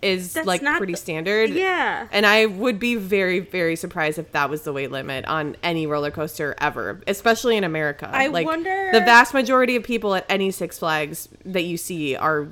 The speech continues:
Speaker 1: well over two hundred pounds.
Speaker 2: Oh my
Speaker 1: Like,
Speaker 2: God.
Speaker 1: that's just
Speaker 2: That's like,
Speaker 1: like
Speaker 2: that's like baseline at Gur-,
Speaker 1: Yeah,
Speaker 2: in
Speaker 1: like, it
Speaker 2: Gurney.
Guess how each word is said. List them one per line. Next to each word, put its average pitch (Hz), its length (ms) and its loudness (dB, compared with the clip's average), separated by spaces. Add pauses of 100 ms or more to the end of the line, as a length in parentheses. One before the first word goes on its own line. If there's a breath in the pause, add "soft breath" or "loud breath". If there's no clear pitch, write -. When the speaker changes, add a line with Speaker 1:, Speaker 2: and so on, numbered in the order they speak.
(140)
Speaker 1:
well 175 340 2
over 156 240 0
two 151 180 -6
hundred - 240 -8
pounds. - 160 -4
Speaker 2:
Oh 214 100 0
my 190 100 0
Speaker 1:
Like, 165 120 0
Speaker 2:
God. 180 180 -4
Speaker 1:
that's 170 240 -2
just - 320 -12
Speaker 2:
That's 226 240 -6
like, 220 240 -4
Speaker 1:
like 180 280 -4
Speaker 2:
that's 233 220 -6
like 254 240 -6
baseline 160 720 -8 (100)
at - 300 -8 (220)
Gur-, 180 160 -2
Speaker 1:
Yeah, 240 220 6
Speaker 2:
in 175 220 -6 (100)
Speaker 1:
like, 220 180 4
it - 60 -14
Speaker 2:
Gurney. 180 580 -2